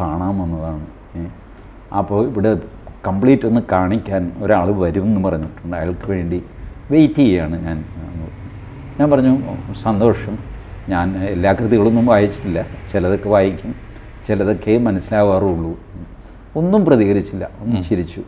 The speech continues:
Speaker 2: ഉം.
Speaker 1: കുലീനയായ ഒരു സ്ത്രീ.
Speaker 2: തീർച്ചയായിട്ടും, അതാണ് ആ
Speaker 1: കുലീനം
Speaker 2: കുലീനതയാണ്.
Speaker 1: എന്നല്ലാതെ വേറൊരു വാക്ക്
Speaker 2: അതാണ്.
Speaker 1: അതിന്
Speaker 2: അവർക്ക്,
Speaker 1: ഉപയോഗിക്കാൻ
Speaker 2: അവർക്ക്
Speaker 1: പറ്റില്ല.
Speaker 2: ചേരുന്ന ഒരു, ഏറ്റവും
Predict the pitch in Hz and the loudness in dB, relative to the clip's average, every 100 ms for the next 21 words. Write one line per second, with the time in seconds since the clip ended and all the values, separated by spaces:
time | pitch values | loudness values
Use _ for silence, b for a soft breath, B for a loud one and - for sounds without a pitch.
0 | - 92 82 - - 135 127 151 170 156 | -12 -12 -12 -18 -6 -2 4 6 8 8
1 | 143 98 85 80 80 - - 113 107 - | 8 4 0 -4 -6 -16 -8 -6 -6 -8
2 | 92 - 107 113 95 98 117 160 170 180 | -12 -4 -2 0 -2 -4 6 8 10 10
3 | 143 170 107 90 120 131 107 113 104 107 | 8 6 4 2 4 6 8 6 6 4
4 | 107 98 101 95 92 101 85 92 87 101 | 4 4 4 6 6 4 2 0 0 4
5 | 117 113 107 110 107 101 104 110 117 113 | 4 4 2 2 -2 0 0 2 2 0
6 | 104 95 98 92 90 92 110 113 | 0 0 0 -2 -2 -4 -2 -2